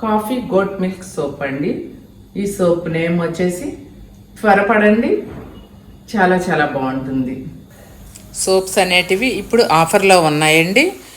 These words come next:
బంపర్ ఆఫర్ నడుస్తుంది, త్వరపడండి. హెర్బల్ షాంపూ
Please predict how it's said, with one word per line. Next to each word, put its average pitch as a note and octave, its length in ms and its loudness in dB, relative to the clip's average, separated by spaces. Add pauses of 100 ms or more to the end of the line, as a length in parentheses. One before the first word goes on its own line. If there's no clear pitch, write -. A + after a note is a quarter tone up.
(300)
బంపర్ A3 540 6 (100)
ఆఫర్ F3 320 0
నడుస్తుంది, D#3+ 600 2 (500)
త్వరపడండి. D3 680 2
హెర్బల్ F#3+ 360 -6
షాంపూ E3 320 -8